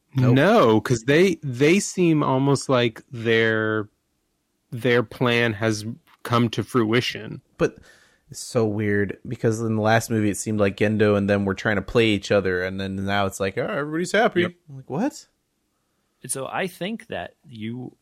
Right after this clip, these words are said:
Speaker 3: I think that both are still true, right? I think Gendo's whole point was that, "All right, you know, here we go, instrumentality." And I think the implication, at least in this series,
Speaker 1: I
Speaker 3: is those monoliths were their actual, like, souls or something, keeping those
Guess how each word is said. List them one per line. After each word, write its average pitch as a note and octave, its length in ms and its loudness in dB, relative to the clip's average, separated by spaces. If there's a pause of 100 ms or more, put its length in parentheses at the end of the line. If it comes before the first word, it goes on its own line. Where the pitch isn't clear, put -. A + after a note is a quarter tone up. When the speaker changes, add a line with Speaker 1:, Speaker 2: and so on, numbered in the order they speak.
(100)
Speaker 3:
I A2+ 80 -12
think F#3 200 -10
that G#2+ 200 -12
both A2 260 -8
are F2+ 100 -12
still - 240 -14
true, B2+ 420 -18 (160)
right? G2 240 -10
I G#2+ 80 -14
think B2+ 240 -12 (420)
Gendo's B2 440 -8
whole A2 200 -10
point A#2+ 320 -12
was F#2+ 180 -14
that, G2 200 -12 (320)
"All F#2+ 140 -14
right, A#2 240 -12 (200)
you G2 80 -16
know, F2+ 100 -14
here G2 180 -12
we G#2+ 80 -12
go, A#2 220 -6
instrumentality." A2+ 840 -10 (840)
And A2+ 140 -8
I G#2+ 60 -8
think A3 220 -12
the - 80 -12
implication, A2 600 -14
at G2+ 120 -16
least G2 260 -18
in F#2 120 -16
this A#2+ 160 -12
series, E2+ 440 -16
Speaker 1:
I F#2+ 60 -8 (380)
Speaker 3:
is G#2 160 -12
those D3+ 200 -6
monoliths G#2+ 640 -8
were G#2+ 260 -8
their G#2 340 -10
actual, G#2 640 -10
like, F#2 220 -12
souls G2+ 600 -10
or F2+ 160 -14
something, F2 460 -12
keeping A2 320 -8
those F#2+ 320 -10